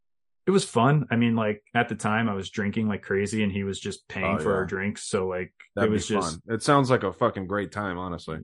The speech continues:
Speaker 1: Yeah, dude. It was, it was, like, right after college. So it was, like, just, I, I, I didn't want anything to do with teaching after college. I was, like, done with it. I was like, "I just need to get the fuck away." So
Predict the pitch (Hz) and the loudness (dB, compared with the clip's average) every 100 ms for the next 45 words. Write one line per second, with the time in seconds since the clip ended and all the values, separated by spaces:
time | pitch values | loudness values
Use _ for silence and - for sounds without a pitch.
0 | 90 107 107 92 95 101 110 131 110 - | -12 -2 0 0 -2 -4 0 0 0 -4
1 | - - - _ _ _ _ 127 123 123 | -12 -14 -20 _ _ _ _ 2 6 6
2 | 113 110 123 135 110 123 - 101 107 117 | 4 4 6 8 6 2 -2 0 2 0
3 | 120 - _ _ - 107 101 95 98 92 | -2 -14 _ _ -8 -4 -2 -4 -6 -4
4 | 98 95 _ - 147 - - _ _ - | -4 -4 _ 0 0 -2 -16 _ _ -4
5 | 110 107 110 - 113 127 117 113 117 107 | 0 2 2 4 4 6 6 4 2 -2
6 | 95 101 98 - 101 107 98 98 95 98 | -4 -6 -6 -6 -4 -2 -4 -4 -6 -4
7 | 95 98 92 90 - _ - 92 - 90 | -2 -2 -4 -10 -14 _ -8 -8 -6 -6
8 | 92 95 104 92 87 92 87 - 104 107 | -4 -2 -4 -4 -10 -10 -8 -4 -4 -2
9 | 110 - 92 98 - - 95 - 92 98 | -2 -4 -6 -8 -8 -6 -6 -4 -6 -4
10 | 98 - - 92 90 | -6 -8 -6 -6 -6